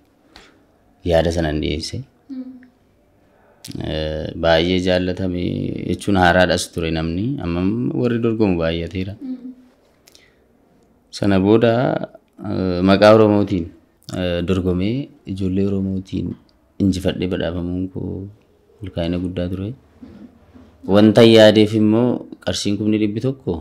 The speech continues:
Speaker 1: si onnachiisa. Mm, onnachiistuudha, si'eessituudha.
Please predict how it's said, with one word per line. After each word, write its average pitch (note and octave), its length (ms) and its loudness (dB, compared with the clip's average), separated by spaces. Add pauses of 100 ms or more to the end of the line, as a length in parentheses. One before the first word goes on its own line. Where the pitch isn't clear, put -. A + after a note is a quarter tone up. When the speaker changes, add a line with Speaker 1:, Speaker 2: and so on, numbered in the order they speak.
(1300)
Speaker 1:
si - 140 -6
onnachiisa. F2 560 -2 (2250)
Mm, - 480 -6
onnachiistuudha, F2+ 800 -4 (680)
si'eessituudha. - 760 -8